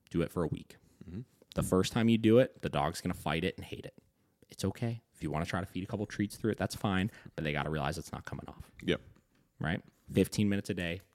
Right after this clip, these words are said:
Speaker 1: do that. You'll be in the clear. Make sure it's sized up properly, fit it up nice and snug so they can't get it off, and just let 'em work through it.
Speaker 2: Mm-hmm.
Speaker 1: Pretty much as simple as that. Now, we
Speaker 2: <laughs>
Speaker 1: pretty exclusively use Baskerville muzzles.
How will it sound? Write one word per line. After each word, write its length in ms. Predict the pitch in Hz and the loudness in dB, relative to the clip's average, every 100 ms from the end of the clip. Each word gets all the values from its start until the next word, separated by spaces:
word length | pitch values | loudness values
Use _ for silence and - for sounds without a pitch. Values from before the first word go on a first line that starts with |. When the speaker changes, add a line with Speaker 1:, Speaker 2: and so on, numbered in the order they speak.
| - | -8
Speaker 1:
do 160 | 87 82 | -4 0
that. 260 | 82 85 - - - | 0 -2 -8 -14 -4
You'll 120 | 78 | -2
be 160 | 82 | 0
in 80 | 80 | -2
the 60 | 85 | -4
clear. 340 | - 92 82 - - - | -4 -4 -4 -8 -20 -6
Make 120 | 82 | -4
sure 140 | - 76 | 0 0
it's 140 | - | 0
sized 420 | 117 82 85 - | 2 4 4 2
up 140 | 113 - | 0 0
properly, 560 | 113 95 107 101 98 | 0 2 4 4 2
fit 220 | 101 - 78 | 0 -4 -2
it 120 | 85 | 0
up 140 | 98 | 0
nice 220 | 92 90 | 0 0
and 120 | 107 101 | 0 -2
snug 320 | - 87 90 | -2 -2 -4
so 80 | 87 | -6
they 80 | 73 | -6
can't 240 | - 82 | -4 2
get 120 | 107 | 6
it 120 | 107 | 8
off, 300 | 95 87 90 - - _ - | 8 8 6 4 -18 _ -10
and 100 | - | -8
just 220 | - - | -8 -8
let 140 | - | -6
'em 100 | 78 | -4
work 200 | 82 80 | -4 -6
through 160 | - - | -10 -16
it. 80 | - - - - - - - - - | -16 -20 -20 -20 -20 -20 -20 -20 -12
Speaker 2:
Mm-hmm. 200 | 92 90 123 _ _ _ _ _ - | -10 -8 -10 _ _ _ _ _ -4
Speaker 1:
Pretty 140 | 98 | 0
much 140 | 87 85 | 0 -2
as 80 | 82 | -6
simple 220 | 78 78 | -6 -6
as 60 | 69 | -6
that. 160 | 90 - - - | -8 -2 2 6
Now, 140 | 117 | 8
we 180 | 107 131 | 10 8
Speaker 2:
<laughs> 140 | 127 101 | 6 6
Speaker 1:
pretty 280 | 202 160 | 8 10
exclusively 560 | 151 - 123 104 113 107 | 8 6 4 4 2 2
use 160 | 92 82 | 2 0
Baskerville 580 | 87 78 - 95 90 | 0 -2 -2 -2 -2
muzzles. 460 | 90 85 90 87 - | -2 -2 -2 -4 -6